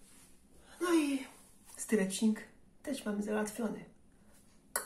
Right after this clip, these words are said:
Jeszcze zapomniałem, moi drodzy, co do stretchingu. Jeszcze jest ostatni punkt stretchingu po aktywności. Siedzimy. Wybr-, teraz już jest przyjemnie na zimnej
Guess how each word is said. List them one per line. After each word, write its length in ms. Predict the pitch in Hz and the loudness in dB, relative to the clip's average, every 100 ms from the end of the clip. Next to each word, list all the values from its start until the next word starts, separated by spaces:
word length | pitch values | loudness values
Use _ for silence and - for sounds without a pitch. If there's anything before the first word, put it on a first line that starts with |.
| - - - - - _ _ _ | -8 -20 -20 -20 -20 _ _ _
Jeszcze 360 | 202 226 - | -14 -12 -8
zapomniałem, 680 | 254 233 190 185 220 - - | -6 -4 -4 -4 -6 -6 -8
moi 200 | 185 190 | -2 -2
drodzy, 320 | 165 170 170 | 2 0 0
co 140 | - 208 | -2 -2
do 100 | 175 | -2
stretchingu. 560 | 175 - 196 220 226 | -4 -6 0 2 2
Jeszcze 360 | 175 - - - | -2 -6 -8 -2
jest 340 | 180 175 - | 0 2 -2
ostatni 600 | 165 170 - - 247 - | -2 -2 0 0 0 0
punkt 340 | 214 247 285 262 | 2 4 4 0
stretchingu 600 | - - - 170 160 - - - - - - - - - - - - | -6 -8 -4 -2 -2 -6 -16 -20 -20 -20 -20 -20 -20 -20 -20 -20 -18
po 120 | - 165 | -8 -6
aktywności. 720 | 160 185 170 165 151 - - - - - - - | -2 0 0 -2 -4 -10 -12 -18 -20 -20 -20 -8
Siedzimy. 960 | - 180 175 156 165 156 156 196 247 285 - - - - - - - - - - - - - - - - - | 0 2 2 2 -2 0 0 0 0 -4 -10 -20 -20 -20 -20 -20 -20 -20 -20 -20 -20 -18 -18 -20 -20 -20 -4
Wybr-, 280 | 175 165 170 - | -4 -2 -6 -6
teraz 240 | 185 180 | -6 -4
już 120 | - | -6
jest 160 | 220 175 | -8 -4
przyjemnie 720 | - 226 220 196 190 208 214 - | -2 0 0 2 0 -2 -4 -2
na 320 | 190 165 165 - 160 | 2 2 2 -4 -6
zimnej 520 | 156 170 175 175 170 | -2 2 2 2 0